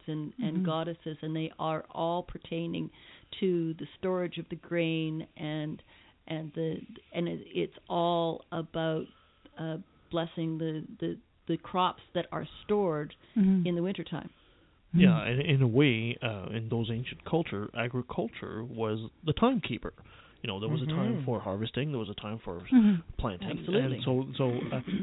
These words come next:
Speaker 3: and if you might, you ladies might be able to correct me, but, uh, Saturnalia, I believe, in the Greek was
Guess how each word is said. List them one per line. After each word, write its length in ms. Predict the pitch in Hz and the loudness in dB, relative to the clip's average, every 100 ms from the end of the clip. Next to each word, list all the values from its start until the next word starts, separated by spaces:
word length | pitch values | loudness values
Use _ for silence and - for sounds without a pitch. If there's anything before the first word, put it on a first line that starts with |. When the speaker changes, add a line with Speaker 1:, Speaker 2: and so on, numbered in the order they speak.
| 151 | 0
Speaker 3:
and 160 | 139 175 | 0 2
if 120 | 170 - 156 - _ - 139 | 0 0 -12 -12 _ -10 -2
you 120 | 139 | 4
might, 240 | 185 165 - - - | 6 4 0 -16 -8
you 300 | 143 131 135 | -2 0 4
ladies 260 | 135 165 120 | 6 6 4
might 160 | 123 117 | 4 4
be 100 | 120 | 2
able 140 | 113 | 2
to 80 | - | -4
correct 260 | - 170 | -6 -4
me, 80 | - | -4
but, 160 | 110 123 - | -2 -2 0
uh, 260 | 123 117 113 139 | 0 2 -2 0
Saturnalia, 480 | 156 143 147 156 127 | 6 8 10 8 8
I 40 | 127 | 6
believe, 380 | 123 135 135 | 6 8 6
in 280 | 123 123 120 | 4 0 0
the 80 | 120 | 0
Greek 300 | 123 143 143 - | 2 2 2 -4
was 180 | 110 | -8